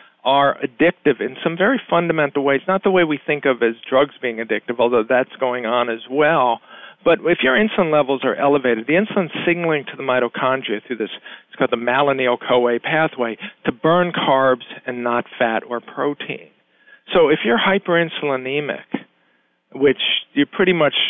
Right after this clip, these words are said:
<laughs> bound to be if you're overweight or obese, uh, a large proportion of the public is, then your body really only wants to use carbs for fuel. Doesn't want to burn fat or protein.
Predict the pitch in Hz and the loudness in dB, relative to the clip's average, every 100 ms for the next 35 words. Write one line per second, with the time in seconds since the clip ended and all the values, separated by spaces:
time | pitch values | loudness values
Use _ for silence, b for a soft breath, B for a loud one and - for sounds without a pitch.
0 | - - 143 - 147 156 151 151 131 139 | -6 -8 -8 0 2 2 0 -2 2 2
1 | 131 127 127 127 127 127 127 127 143 185 | 2 2 2 2 2 2 2 2 2 2
2 | 160 143 - - - B B - 123 113 | 4 2 -4 -14 -16 B B -2 0 0
3 | 117 127 135 127 - - 127 120 110 104 | 2 4 4 2 -10 0 0 2 -4 -4
4 | 113 131 123 120 - 185 160 - B - | -4 -2 -2 -2 0 2 2 -2 B 0
5 | 180 165 143 202 233 165 147 165 165 - | 2 2 2 0 2 2 4 4 2 2
6 | 147 156 135 127 131 139 - 127 123 127 | 0 0 0 0 0 -2 -8 -6 -2 -2
7 | 123 - - 110 107 - - - - 60 | -2 -8 -2 0 0 -6 -10 -10 -8 -6
8 | 53 - - _ _ _ - 175 175 139 | -6 -8 -10 _ _ _ -4 -4 -2 2
9 | 143 151 117 110 - - 50 - - - | 2 2 -2 -6 -8 -8 -6 -6 -8 -6
10 | - - - - | -8 -8 -12 -12